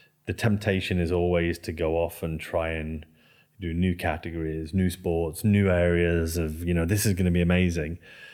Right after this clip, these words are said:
Quite often or not, keeping a brand to its core is the most successful thing you can do.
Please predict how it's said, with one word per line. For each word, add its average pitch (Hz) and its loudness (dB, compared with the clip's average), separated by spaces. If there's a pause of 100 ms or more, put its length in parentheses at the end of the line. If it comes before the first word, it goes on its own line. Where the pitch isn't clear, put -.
(320)
Quite 98 0
often 104 0
or 87 2
not, 87 0
keeping 98 -2
a 87 0
brand 87 0
to 92 -4
its 82 -6
core 87 -2
is 82 -4
the - -6
most 85 -6 (180)
successful - -6
thing 85 -4
you 80 -6
can 80 -6
do. 92 0